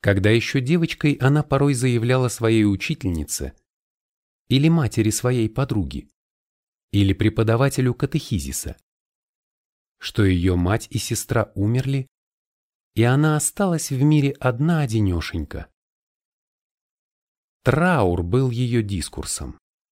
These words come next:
Депрессия, мазохизм, агрессивность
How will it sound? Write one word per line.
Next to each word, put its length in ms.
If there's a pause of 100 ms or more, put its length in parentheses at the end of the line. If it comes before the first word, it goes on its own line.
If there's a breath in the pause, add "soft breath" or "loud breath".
(1000)
Депрессия, 1080 (560)
мазохизм, 960 (760)
агрессивность 1040